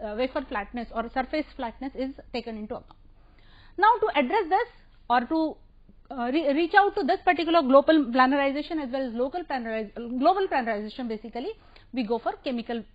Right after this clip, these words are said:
uh, mechanical polishing. And this is the same machine what we were using in the wafer polishing. So whatever we were using for wafer polishing, same machine is being used. You have the rotating sh-, like, uh, uh, chunk, which, uh, which is,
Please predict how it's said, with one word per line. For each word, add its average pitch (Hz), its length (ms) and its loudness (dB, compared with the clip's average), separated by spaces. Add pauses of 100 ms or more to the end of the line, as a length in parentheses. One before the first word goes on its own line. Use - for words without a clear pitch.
(140)
uh, 196 160 -12
mechanical 208 560 -8
polishing. - 420 -10 (400)
And 339 240 4
this 381 80 0
is 427 140 0
the 453 180 0
same 440 240 4
machine 403 360 4 (320)
what 320 200 2
we 359 160 -2
were 359 140 0
using 311 440 0
in 339 100 0
the 392 120 -2
wafer 277 300 -4
polishing. 180 460 -12 (440)
So 403 80 0
whatever 381 300 4 (100)
we 440 140 0
were 392 160 0 (100)
using 403 240 0
for 381 140 -2
wafer 320 280 0
polishing, 330 480 -2 (200)
same 359 180 4
machine 370 340 2
is 349 160 2
being 339 180 2
used. 381 300 2 (260)
You 294 120 4
have 294 300 8
the 359 100 6 (240)
rotating 285 560 -2
sh-, - 120 -12 (140)
like, 233 280 0
uh, 226 380 4 (100)
uh, 208 220 -2
chunk, 302 340 0 (200)
which, 233 320 -16
uh, 240 60 -8
which 240 180 -6
is, 240 260 0